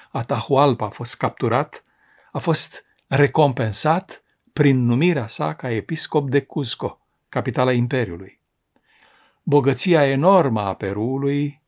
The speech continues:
i-a corupt și pe mulți călugări care, în alte zone, se remarcau prin slujirea lor printre indieni. Zvonurile despre libertinaj și lăcomie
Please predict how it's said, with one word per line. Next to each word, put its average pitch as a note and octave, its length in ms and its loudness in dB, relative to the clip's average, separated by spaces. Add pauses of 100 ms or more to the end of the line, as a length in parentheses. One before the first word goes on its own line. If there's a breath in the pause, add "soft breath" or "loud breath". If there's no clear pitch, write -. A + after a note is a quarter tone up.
i-a B2+ 200 2
corupt B2+ 340 0
și - 140 -4
pe C#3 100 0
mulți C3+ 280 0
călugări C3+ 460 -2
care, G#2 340 -2 (440)
în G#2+ 120 -2
alte A#2+ 320 0
zone, B2+ 640 -2
se - 220 -4
remarcau B2+ 640 -4
prin C3+ 300 -2
slujirea A#2+ 640 -2
lor A2+ 280 -2
printre A2+ 400 -4
indieni. G#2 640 -4 (1200 soft breath)
Zvonurile B2 840 2
despre F#2+ 380 -6
libertinaj A2+ 800 -2
și A2 400 -4
lăcomie B2+ 800 -6